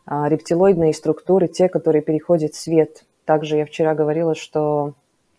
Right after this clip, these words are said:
королева тоже пришла, потому что она, потому что она тоже хо-, хочет показать, что она выбрала перейти от всего, что было, полный свет,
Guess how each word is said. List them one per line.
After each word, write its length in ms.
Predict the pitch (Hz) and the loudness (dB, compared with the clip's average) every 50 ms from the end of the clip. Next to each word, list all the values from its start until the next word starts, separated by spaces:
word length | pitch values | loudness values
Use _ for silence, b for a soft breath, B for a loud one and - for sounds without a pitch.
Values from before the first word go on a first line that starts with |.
| _ _ _ _ _ _ _ _ _ _ _ _ _ _ _ _ | _ _ _ _ _ _ _ _ _ _ _ _ _ _ _ _
королева 380 | - 175 170 175 180 185 165 165 | -8 -4 -2 0 2 2 0 0
тоже 260 | 165 175 175 170 165 | 2 0 0 0 0
пришла, 520 | 165 156 151 151 - 160 165 170 170 165 b b b b b b b b _ _ | -2 -4 -6 -6 -4 -2 -2 -2 -2 -6 b b b b b b b b _ _
потому 260 | - 147 165 165 165 165 | -10 -6 -4 -2 -2 -4
что 280 | 165 - - 160 156 | -4 -4 -2 -2 0
она, 520 | 151 156 156 156 156 156 156 156 156 156 147 | 0 0 -2 -2 -2 -2 -4 -4 -4 -6 -6
потому 260 | 143 - 160 160 165 | -6 -6 -6 -6 -6
что 200 | 160 - - 156 | -6 -6 -8 -6
она 320 | 156 156 156 156 156 156 156 | -4 -4 -4 -4 -6 -6 -6
тоже 300 | - 170 165 156 151 - | -4 -4 -4 -4 -4 -6
хо-, 220 | - 147 - - | -4 -6 -6 -6
хочет 360 | - - 160 156 - - - | -6 -6 -6 -6 -6 -8 -10
показать, 400 | - 151 - 156 147 151 160 160 | -10 -8 -6 -4 -2 -2 -2 -4
что 200 | - - - 156 | -4 -4 -4 -4
она 200 | 151 151 151 147 | -2 -2 -4 -4
выбрала 560 | 143 160 160 151 147 151 147 143 143 156 156 - - | -2 -2 0 0 0 0 -2 -2 -4 -8 -12 -10 -6
перейти 420 | - 147 147 147 147 147 - 160 | -4 -2 -2 -2 -2 -2 -2 0
от 160 | 156 147 151 | 0 0 -2
всего, 300 | - - 156 156 156 156 | -6 -10 -6 -4 -4 -4
что 220 | 156 - - 156 147 | -4 -4 -4 -4 0
было, 260 | 147 160 156 147 143 | 2 2 2 2 0
полный 440 | - - 160 160 156 151 151 147 147 | -2 0 2 2 2 2 -2 -4 -6
свет, 400 | - - 160 156 180 214 208 | -8 -6 -4 -2 -2 -4 -6